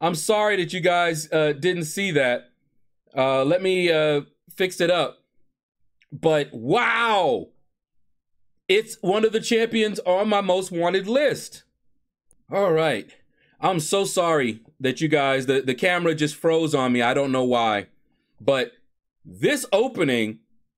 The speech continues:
was crazy. I, I have wanted Warlock. I wanted him so badly. You see he's on my most wanted list. I wanted him so bad.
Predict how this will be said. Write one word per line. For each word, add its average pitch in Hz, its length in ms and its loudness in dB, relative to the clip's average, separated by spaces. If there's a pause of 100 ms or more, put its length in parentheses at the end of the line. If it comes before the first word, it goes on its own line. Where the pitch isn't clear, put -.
(160)
was 139 260 0
crazy. 185 800 -4 (580)
I, 196 220 -2 (760)
I 254 120 2
have 226 160 0
wanted 185 420 0
Warlock. 151 560 0 (160)
I 190 240 0
wanted 180 560 -2
him 180 180 -4
so 185 280 -2
badly. 175 440 0
You 120 100 -2
see 226 220 -2
he's 190 140 -2
on 175 140 0
my 160 120 0
most 156 240 0
wanted 160 300 0
list. 143 340 -2 (480)
I 202 160 2
wanted 214 400 0
him 160 160 0
so 196 280 -2
bad. 120 460 -2